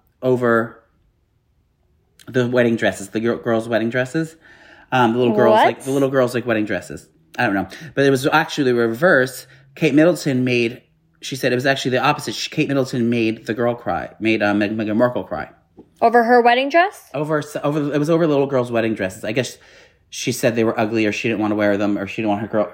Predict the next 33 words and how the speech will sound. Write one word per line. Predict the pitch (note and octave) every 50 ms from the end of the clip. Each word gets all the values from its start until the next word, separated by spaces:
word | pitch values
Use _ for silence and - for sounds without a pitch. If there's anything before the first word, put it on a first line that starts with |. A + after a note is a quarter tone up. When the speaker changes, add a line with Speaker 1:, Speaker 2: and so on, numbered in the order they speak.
| - -
Speaker 1:
her | - A2 G#2 G2 G2+ - - _
daughter | A2 G#2 G2+ G2+ F#2+ F#2+ - -
Charlotte | - - G#2+ G2+ G2+ G2+ F#2+ -
to | - G2+
wear | F#2+ F#2+ F#2 F#2+ F#2+ G2
it | G2+
or | G#2
whatever. | G#2 G2+ G2+ G#2 A2 B2 - _ _ _ _ - - - _ - - - - -
I | D#3+ F#3+
don't | G#3 F3+
know | D#3+
what | D#3 D3
it | C3
was | B2 A2+
about. | A#2 A2+ G#2 -
She | - D3+
opened | D3+ C#3+ D#3+ D#3 D3
it | C#3
up, | B2+ C#3
like, | B2 B2+
saying | - - B2+ A#2 A2+
like | A2 -
that. | - A2+ A2 - - - - - - _ _ _ _ _
And | C#3 C3+ B2+ A#2+ A#2+ A#2+ A#2 - - _ _ _ _ _ _ _ C#3+
a | D3
lot | D3 D3+ D#3 D#3
of | D#3+ E3
the | E3 E3 -
things | - - D3 C3 C3 C3+ -
she | - - C#3
was | B2+ B2 -
saying | - B2+ B2+ B2 B2 B2
was | B2+ A2+ A2+ G#2+ A2 - -